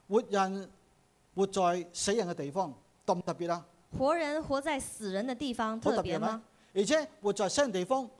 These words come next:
Speaker 1: 都死人啦，仲要綁住佢喎。
Speaker 2: 但活在死人的地方，那你都是死人了，但還要把他鎖住。
Speaker 1: 驚住佢搞住嗰啲嘢，死咗人喺度瞓覺啊嘛。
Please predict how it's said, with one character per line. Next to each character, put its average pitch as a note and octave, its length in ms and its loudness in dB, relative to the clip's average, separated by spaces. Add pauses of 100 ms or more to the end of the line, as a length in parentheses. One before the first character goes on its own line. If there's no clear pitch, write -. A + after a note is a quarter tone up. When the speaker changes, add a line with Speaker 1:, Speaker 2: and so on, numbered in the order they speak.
(400)
Speaker 1:
都 E4+ 120 0
死 A3+ 180 2
人 A3+ 180 0
啦， C4 300 2
仲 F#3 160 -2
要 G3+ 60 -2
綁 G#3 260 2
住 D#3+ 180 -4
佢 D#3+ 120 -2
喎。 E3+ 160 -4 (520)
Speaker 2:
但 G4+ 140 0
活 D#4+ 160 0
在 F#4 120 0
死 F4+ 200 -4
人 B3+ 140 0
的 D4 80 0
地 D4 160 -4
方， D4 180 -2
那 D#4 80 0
你 B3 100 -4
都 B3+ 120 -4
是 C#4 60 -4
死 A3+ 200 -6
人 G3+ 160 -2
了， A3+ 100 -2
但 C4+ 120 -4
還 A3 260 -4
要 D4 120 2
把 A#3+ 140 -2
他 G#3+ 140 -4
鎖 F#3+ 240 -4
住。 G3+ 260 -8
Speaker 1:
驚 C4+ 160 2
住 F#3+ 100 0
佢 G3 100 4
搞 G3 220 2
住 F3 120 -4
嗰 F3 100 2
啲 A3 140 2
嘢， - 40 0
死 - 180 0
咗 G#3+ 140 2
人 D3+ 140 -2
喺 D3+ 60 -6
度 F#3+ 80 -8
瞓 F3+ 180 -2
覺 E3+ 80 -6
啊 E3+ 200 0
嘛。 F3 180 -10